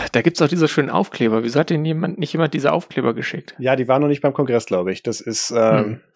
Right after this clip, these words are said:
Speaker 2: das ist das Problem. Ja, also da, da läuft gerade eine ganze Menge falsch, ähm, obwohl der Ansatz interessant ist. Was der auch, was man ja auch nicht verwechseln sollte, ist, das Ding ist keine Alternative zur Corona-Warn-App, wenn du so konsequent betreiben willst. Das Ding ist dafür gedacht, dass du zeitlich begrenzt auf, in einer Lokalität mit anderen Leuten bist und in dem Fall da einchecken möchtest, um für den Fall einer Infektion dich benachrichtigen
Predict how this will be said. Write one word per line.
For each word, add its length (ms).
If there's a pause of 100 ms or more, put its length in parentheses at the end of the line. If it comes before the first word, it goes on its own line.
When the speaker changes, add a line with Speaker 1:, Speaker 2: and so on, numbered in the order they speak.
Speaker 2:
das 160
ist 100
das 100
Problem. 400 (380)
Ja, 160
also 220 (140)
da, 140
da 340
läuft 220
gerade 120
eine 80
ganze 240
Menge 200
falsch, 400
ähm, 200
obwohl 200
der 120
Ansatz 260
interessant 640
ist. 460
Was 240
der 300
auch, 360
was 160
man 120
ja 100
auch 60
nicht 140
verwechseln 320
sollte, 220
ist, 140
das 120
Ding 120
ist 120
keine 220
Alternative 520
zur 160
Corona-Warn-App, 760
wenn 120
du 60
so 100
konsequent 500
betreiben 440
willst. 260
Das 100
Ding 120
ist 140
dafür 200
gedacht, 300
dass 80
du 100
zeitlich 360
begrenzt 420
auf, 120
in 180
einer 160
Lokalität 480
mit 100
anderen 300
Leuten 300
bist 220
und 160
in 60
dem 180
Fall 160
da 100
einchecken 360
möchtest, 300
um 120
für 180
den 120
Fall 220
einer 200
Infektion 500
dich 100
benachrichtigen 540